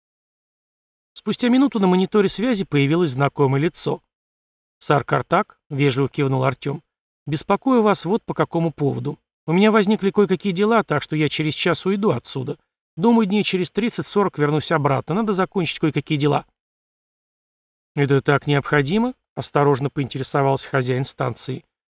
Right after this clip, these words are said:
«Просто сейчас, когда все корабли в разгоне, сил одной станции в случае нападения для обороны будет слишком мало. Вы же знаете, в каком состоянии находится сама станция». «Понимаю,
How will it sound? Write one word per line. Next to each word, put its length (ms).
«Просто 280
сейчас, 420
когда 260
все 200
корабли 360
в 80
разгоне, 480
сил 260
одной 260
станции 460
в 60
случае 360
нападения 520
для 160
обороны 440
будет 280
слишком 400
мало. 380
Вы 140
же 80
знаете, 360
в 40
каком 220
состоянии 580
находится 560
сама 300
станция». 560
«Понимаю, 560